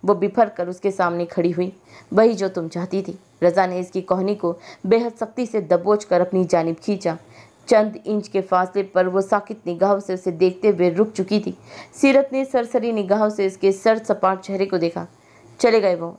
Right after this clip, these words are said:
लेने आए थे मुझे, लेकिन वापस चले गए वो।" सिया आंखों से आंसू टूटते चले गए। वो अजहद तक हैरान व परेशान हुआ। जब सीरत ने इसकी सीने पर सर टिकाए धीमे लहजे में कहा,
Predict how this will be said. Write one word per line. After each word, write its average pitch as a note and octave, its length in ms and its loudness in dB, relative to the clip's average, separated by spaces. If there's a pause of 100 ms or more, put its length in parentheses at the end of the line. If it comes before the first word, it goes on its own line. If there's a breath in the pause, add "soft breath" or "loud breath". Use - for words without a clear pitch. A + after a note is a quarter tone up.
लेने G3+ 260 2
आए G#3 240 2
थे B3+ 60 2
मुझे, F3 340 -4
लेकिन G#3+ 240 0
वापस G3 300 0
चले E3 200 -4
गए E3 240 -4
वो।" E3 260 0 (440 loud breath)
सिया G3+ 300 4
आंखों F#3 240 -2
से G3 120 -2
आंसू F3 300 0
टूटते A3 500 -2
चले E3+ 240 0
गए। E3+ 200 -2 (340 loud breath)
वो C#4 80 4
अजहद B3+ 400 2 (120)
तक B3 180 0
हैरान G3 420 -2
व G3 100 -2
परेशान F#3 540 0
हुआ। E3+ 200 -2 (380 loud breath)
जब F#3+ 160 4
सीरत G3 380 -2
ने F#3 100 -2
इसकी F#3 240 -6
सीने G3 300 0
पर F#3 160 2
सर F#3 220 2
टिकाए F3+ 400 2
धीमे F#3 320 2
लहजे F3 300 0
में F3+ 120 0
कहा, E3+ 220 -6